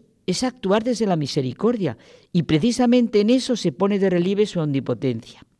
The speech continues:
La misericordia nos muestra el amor que Dios siente por el hombre. Es la viga maestra que sostiene la vida de la Iglesia. Nos hace sentir constantemente, bueno,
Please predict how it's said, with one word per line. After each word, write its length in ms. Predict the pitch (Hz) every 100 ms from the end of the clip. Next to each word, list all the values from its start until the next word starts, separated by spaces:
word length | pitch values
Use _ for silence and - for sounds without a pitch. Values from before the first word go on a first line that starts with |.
| _
La 120 | 160
misericordia 920 | 170 175 185 165 160 285 247 208 131 - _ _ _ _ -
nos 240 | 165 160
muestra 380 | 175 208 208 208
el 80 | 175
amor 320 | 151 175 180
que 140 | 165
Dios 260 | 147 180 165
siente 380 | 160 165 156 151
por 160 | 147
el 120 | 135 127
hombre. 380 | 120 110 117 - _ _ _ _ _ _ _
Es 300 | 208 233 - -
la 180 | 139 135
viga 400 | 190 165 165 254 _ _ _ _
maestra 640 | 139 131 131 - - 226 302 - _ _ -
que 100 | 165
sostiene 460 | 170 143 - 180 165
la 100 | 147
vida 240 | 156 143
de 140 | 135
la 80 | 127
Iglesia. 560 | 120 117 123 - 208 - - _ - -
Nos 240 | 175 190
hace 240 | 262 269 247
sentir 420 | 233 202 247 -
constantemente, 1200 | 196 180 - 240 247 240 233 247 247 269 277 - _ _ _ _ _ _ _ _ -
bueno, 400 | 220 214 214